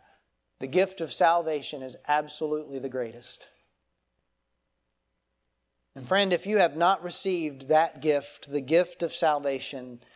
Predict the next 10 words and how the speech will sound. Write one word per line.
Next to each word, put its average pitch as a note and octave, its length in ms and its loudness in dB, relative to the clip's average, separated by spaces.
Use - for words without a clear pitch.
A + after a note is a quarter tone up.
then D3 200 -6
now F3+ 400 2
is D#3+ 300 0
the D#3+ 100 4
perfect C3+ 540 -4
time. A2+ 340 -12
You D#3+ 100 -2
don't F#3+ 140 4
have G3+ 200 2
to E3 300 -2